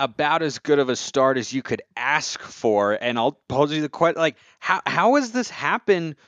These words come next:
so quickly? This is what I expected to see from U S C by the end of the year, once everybody got incorporated, understood the system.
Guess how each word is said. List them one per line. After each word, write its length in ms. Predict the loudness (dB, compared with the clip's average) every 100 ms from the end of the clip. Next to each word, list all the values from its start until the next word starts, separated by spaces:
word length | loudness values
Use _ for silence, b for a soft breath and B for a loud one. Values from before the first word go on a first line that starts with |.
| b
so 480 | -10 -6 2 4 4
quickly? 460 | 2 -2 0 0
This 240 | 0 -2 -2
is 100 | -2
what 160 | 2
I 120 | 2 0
expected 440 | -2 -2 -4 -6
to 80 | -10
see 180 | -6 -6
from 200 | -6 -4
U 140 | -2
S 100 | -2
C 300 | -2 -4 -4 b b -2
by 140 | 0
the 180 | 0 -4
end 280 | -2 -2 -2
of 120 | -4
the 80 | -4
year, 220 | 0 2
once 300 | 2 0 2
everybody 400 | 0 2 0 0
got 180 | 0 0
incorporated, 680 | -2 0 0 0 0 0 -2
understood 800 | -4 -4 -4 -6 -2 0 0 -2 b b b
the 140 | -4 -4
system. 680 | -2 -4 -4 -2 -2 -2